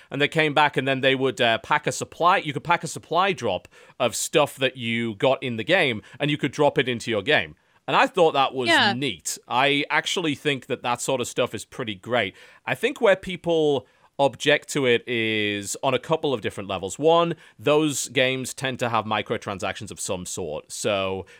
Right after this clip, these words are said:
Speaker 1: they're afraid of monetization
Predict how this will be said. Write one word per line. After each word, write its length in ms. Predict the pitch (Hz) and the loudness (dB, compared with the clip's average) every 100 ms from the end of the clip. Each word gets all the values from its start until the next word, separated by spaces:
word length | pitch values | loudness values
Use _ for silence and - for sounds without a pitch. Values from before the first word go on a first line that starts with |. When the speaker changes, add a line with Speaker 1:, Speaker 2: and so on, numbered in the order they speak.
| - | -2
Speaker 1:
they're 180 | 123 120 | 2 2
afraid 560 | - 143 135 139 123 | -2 0 2 2 2
of 540 | 117 110 107 104 95 - | 2 4 4 2 -2 -10
monetization 960 | 131 113 107 107 95 107 107 143 135 | -6 -4 -2 -2 -2 -4 -2 -2 -2